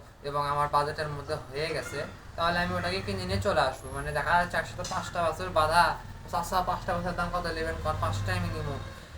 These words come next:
এরকম পাগলামি করলে পাগলামি করা যাবে না, প্রিয় সোজা কথা। এরকম পাগলামি যদি করি তাহলে মনে করেন যে ওখানেই পাঁচটার মধ্যে একটা অসুস্থ আমার সাথে অটোমেটিক আমার গলায় ঝুলে চলে আসবে আমার বাসাতে, এবং তারপরে হবে সেটা নিয়ে প্যারা।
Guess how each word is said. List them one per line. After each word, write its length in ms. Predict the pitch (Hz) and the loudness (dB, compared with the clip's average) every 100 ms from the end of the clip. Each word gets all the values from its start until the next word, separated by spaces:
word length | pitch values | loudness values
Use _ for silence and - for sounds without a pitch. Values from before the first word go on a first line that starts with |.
| - | 2
এরকম 360 | 190 196 196 | 6 6 6
পাগলামি 400 | 196 190 185 190 | 4 4 4 0
করলে 440 | 196 190 180 190 233 - - - - - | 0 0 4 6 6 2 -10 -16 -14 -4
পাগলামি 380 | 190 190 185 190 | -2 -2 -4 0
করা 220 | 180 165 | 4 4
যাবে 200 | 151 147 | 4 0
না, 100 | 147 - | -4 -4
প্রিয় 280 | 156 156 | 0 0
সোজা 280 | 147 156 151 139 | 0 0 0 0
কথা। 140 | 135 | -2
এরকম 240 | 147 165 175 | 0 -2 -4
পাগলামি 360 | - 180 175 180 | -6 -4 -4 -4
যদি 160 | 185 190 - | -8 -10 -4
করি 220 | 202 226 233 | -2 0 2
তাহলে 320 | 196 190 190 | 2 2 -2
মনে 220 | 185 175 | -4 -4
করেন 260 | 165 165 170 | -2 -2 -2
যে 60 | |
ওখানেই 360 | 180 175 180 220 | -6 -4 -2 -2
পাঁচটার 360 | 202 - 175 160 | -2 -4 -6 -6
মধ্যে 180 | 156 156 | -2 0
একটা 240 | 151 - | 0 0
অসুস্থ 360 | 139 156 - 180 190 - - - - | -4 -6 -8 -4 -4 -6 -16 -14 -4
আমার 200 | 143 156 | 2 2
সাথে 200 | 151 - | 2 0
অটোমেটিক 400 | 165 147 147 175 | -2 -2 -8 -4
আমার 180 | 165 160 | 0 0
গলায় 360 | 156 147 165 233 - - - | 0 2 2 0 -6 -20 -10
ঝুলে 220 | 151 175 | -4 -2
চলে 220 | 190 165 | 0 2
আসবে 260 | 147 139 - | 2 0 -6
আমার 120 | 135 | -4
বাসাতে, 360 | 131 120 123 123 | -2 -2 -4 -6
এবং 200 | 131 147 | -6 -2
তারপরে 380 | - 156 156 185 | 2 2 4 4
হবে 300 | 156 151 202 226 | 4 0 0 -2
সেটা 160 | 185 | -6
নিয়ে 200 | 165 165 | -6 -6
প্যারা। 380 | 170 175 170 240 | -2 2 4 4